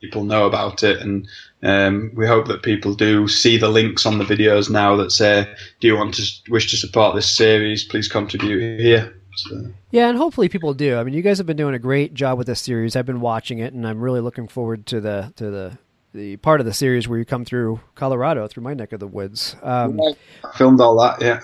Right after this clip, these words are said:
Speaker 1: <laughs>
Speaker 2: Yeah, good. Oh, I can't wait to see that. But you guys are doing a good job, and you're right, the ads aren't there. Um, so,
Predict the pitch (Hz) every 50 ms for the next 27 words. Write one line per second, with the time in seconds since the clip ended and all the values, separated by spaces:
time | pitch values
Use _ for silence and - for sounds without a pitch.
0 | - - - 117 120 - 147 120 104 98 104 135 151 131 107 98 107 110 120 131
1 | 120 117 117 - 139 131 123 123 123 - 104 - - 147 156 117 101 101 - -
2 | - - 135 135 131 127 156 147 190 196 185 185 175 165 147 131 147 147 175 202
3 | 180 185 185 180 143 127 120 139 165 175 160 151 151 160 180 147 123 - 123 123
4 | 135 131 131 143 147 135 139 135 131 143 131 _ - 117 110 110 120 151 160 -
5 | _ _ - 143 127 120 117 117 113 117 117 - - - - 156 139 139 135 135
6 | 127